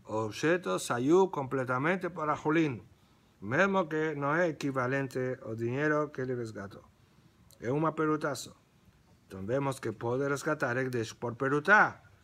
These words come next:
Non é Kesef Tzuri, se a Torá falou Kesef. Responde, Atam Name, Kesef, Kesef, Yalif, Mi Maaser. Aprendemos que se la Shabá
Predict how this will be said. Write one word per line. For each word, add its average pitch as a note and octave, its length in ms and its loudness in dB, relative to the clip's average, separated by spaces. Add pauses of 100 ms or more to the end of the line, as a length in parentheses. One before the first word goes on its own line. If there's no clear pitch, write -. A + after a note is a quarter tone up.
(920)
Non A2 160 -2
é D#3 160 6
Kesef E3+ 320 2
Tzuri, C#3+ 480 2 (240)
se - 160 -6
a A#2+ 80 0
Torá D#3 240 2
falou D3 320 2
Kesef. A2+ 480 -4 (800)
Responde, C#3+ 560 0
Atam E3+ 480 4
Name, D3+ 400 2 (560)
Kesef, E3 480 4
Kesef, G3 720 2
Yalif, E3 560 4
Mi E3 160 -2
Maaser. C3+ 720 0 (640)
Aprendemos D3+ 640 2
que D3 80 2
se C3 160 -2
la B2+ 160 -4
Shabá D#3 560 4